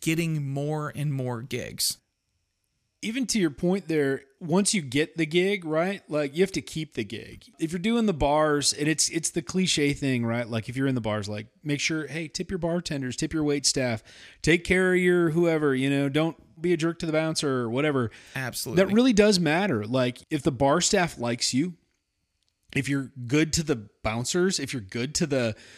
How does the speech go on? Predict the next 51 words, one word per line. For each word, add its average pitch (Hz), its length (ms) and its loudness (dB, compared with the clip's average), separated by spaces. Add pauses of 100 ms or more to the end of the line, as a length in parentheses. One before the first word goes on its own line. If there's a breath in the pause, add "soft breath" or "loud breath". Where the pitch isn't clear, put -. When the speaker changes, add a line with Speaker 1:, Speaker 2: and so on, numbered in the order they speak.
(260 loud breath)
Speaker 2:
the 123 120 -2
kid 160 360 2
who 160 100 6
brings 143 300 0
the 135 80 0
pizza 131 400 2
out, 147 420 0 (120)
you 156 120 0
know, 156 240 4
at 151 120 2
the, 131 120 -4 (100)
at 139 140 -2
the 143 80 -6
bar 135 280 2
or 147 60 2
whatever, 147 320 0 (420 loud breath)
they're 165 300 6
gonna 196 240 4
tell 156 240 2
the 139 140 2
owners, 117 260 0
they're 127 140 0
gonna 160 120 -2
tell 160 160 -4
the 147 80 0
managers 113 640 -2 (120)
that 143 160 -6
you 156 120 2
were 151 140 4
a 139 80 2
good 135 160 4
artist, 123 380 0
that 117 160 -6
you 135 120 2
were 135 80 0
good 127 300 2
to 139 100 4
work 120 320 -2
with, 117 200 -8
that 117 160 -10
you 123 100 -10
were 123 80 -10
friendly. 120 640 -4
Speaker 1:
Yeah. 139 220 -8 (180)
Speaker 2:
We 170 200 6
always, 175 420 6
as 139 180 0
a, 147 120 -2
as 131 180 2
a 123 40 2
band, 131 500 2